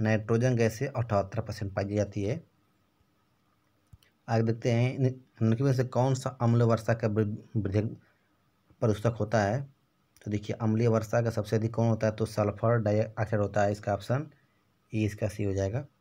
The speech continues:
वायु प्रदूषण का कारण होता है, देखिए, वायु प्रदूषण के यदि कारण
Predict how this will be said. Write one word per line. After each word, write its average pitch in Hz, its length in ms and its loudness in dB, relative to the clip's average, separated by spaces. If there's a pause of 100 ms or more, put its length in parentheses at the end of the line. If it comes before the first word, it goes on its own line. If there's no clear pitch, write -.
(1120)
वायु 117 360 4
प्रदूषण 120 320 2
का 120 140 2
कारण 113 320 2
होता 98 220 0
है, 101 80 4
देखिए, 104 400 -2
वायु 110 380 2
प्रदूषण 113 280 2
के 113 100 0
यदि 104 120 2
कारण 120 440 2